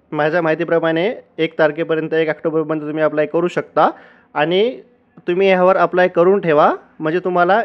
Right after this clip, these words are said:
ह्या वेबसाईटला भविष्यामध्ये जे काही इंटर्नशिप येतील, त्यासाठी पण तुम्ही एलिजिबल व्हाल. तर ठीक आहे, तुम्ही असं समजू नका की एकोणतीस तारीख आहे, तर एक तारखेपर्यंत तुम्ही आज अप्लाय करू शकता.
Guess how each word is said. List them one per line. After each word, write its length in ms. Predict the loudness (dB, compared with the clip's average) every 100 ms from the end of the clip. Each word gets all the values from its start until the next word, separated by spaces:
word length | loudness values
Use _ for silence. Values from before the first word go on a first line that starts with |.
| -4
ह्या 240 | -2 0
वेबसाईटला 600 | 2 0 0 0 2 2 0 -12 _ _ _ _ _ _ _ -12
भविष्यामध्ये 760 | -2 0 2 2 2 4 2
जे 140 | 2 0
काही 400 | 2 2 2 -4 -16 _ _ _ _ _ _ -6
इंटर्नशिप 400 | -2 0 0 0
येतील, 240 | 2 0 -2 0
त्यासाठी 360 | 0 0 0
पण 180 | -2 -2
तुम्ही 200 | 0 0
एलिजिबल 380 | 0 0 0 0
व्हाल. 320 | 2 2 0 -6 _ _ -2
तर 160 | -2 -2 _ _ _ _ _ -6
ठीक 160 | -2
आहे, 160 | -2 -4 -10 _ _ -8
तुम्ही 220 | -4 0
असं 240 | 2 0 2
समजू 280 | 0 0 -2
नका 200 | -2 -2
की 120 | -2
एकोणतीस 480 | -4 -4 -6 -4 -2
तारीख 220 | 0 0
आहे, 180 | -2 -2
तर 180 | -2
एक 280 | -2 -4 0
तारखेपर्यंत 400 | -2 0 -2 -2
तुम्ही 180 | 0 2
आज 180 | 2 2
अप्लाय 260 | 0 0
करू 220 | 0 0 0
शकता. 420 | -2 0 0